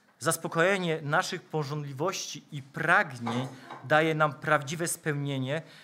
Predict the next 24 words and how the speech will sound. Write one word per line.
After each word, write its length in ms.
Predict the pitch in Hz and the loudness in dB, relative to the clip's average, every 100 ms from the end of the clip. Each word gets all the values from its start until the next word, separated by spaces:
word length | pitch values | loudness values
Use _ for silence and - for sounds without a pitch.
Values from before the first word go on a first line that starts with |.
| - - | -20 -8
gdyż 220 | 151 139 | -4 -4
wiemy, 480 | 123 196 185 143 147 - - - _ - | 0 0 2 2 0 -4 -20 -20 _ -6
iż 300 | 165 139 135 | -4 -2 -2
nasza 760 | 165 165 226 233 - 135 143 147 - - | 0 4 4 2 -4 -2 -2 -4 -14 -10
prawdziwa 1120 | 170 170 160 131 131 143 202 175 196 196 - - | 0 4 4 2 -10 -8 -4 4 4 4 -2 -4
ojczyzna 760 | 151 139 139 190 170 147 156 | -2 -2 -6 -6 -6 -6 -4
jest 240 | 147 123 123 | -4 -6 -6
gdzie? 260 | 131 185 180 - _ _ _ - - - - | -2 -2 -2 -20 _ _ _ -20 -20 -20 -16
W 140 | 127 147 | -6 -2
niebie. 640 | 175 202 214 147 131 113 - - | 2 6 4 4 -4 -4 -8 -20
Dokładnie. 560 | 120 135 147 123 117 110 - _ _ _ _ - _ _ _ | -6 4 4 2 -6 -8 -16 _ _ _ _ -20 _ _ _
Drugie. 240 | 120 120 117 - - | -14 -12 -12 -14 -8
Starajmy 720 | - - 160 202 247 185 151 | -2 6 8 8 6 2 -2
się 320 | - 156 143 - - - | -2 -2 -4 -8 -20 -12
nie 140 | 151 175 | -4 -4
tylko 480 | - 311 - 196 - | -2 -2 0 -2 2
o 160 | 208 | 2
to, 360 | 202 - 143 143 - - | 2 0 0 0 -10 -4
by 100 | 175 | -4
pozostawić 720 | - 160 165 - 202 202 202 | 0 0 0 4 4 4 0
po 160 | - 165 | -2 -2
sobie 300 | - 180 170 | 2 4 4
materialny 960 | 175 220 240 240 208 214 269 285 220 180 | 6 6 6 0 4 6 6 6 6 6
majątek, 640 | 160 156 156 143 139 131 | 6 6 4 2 -2 -4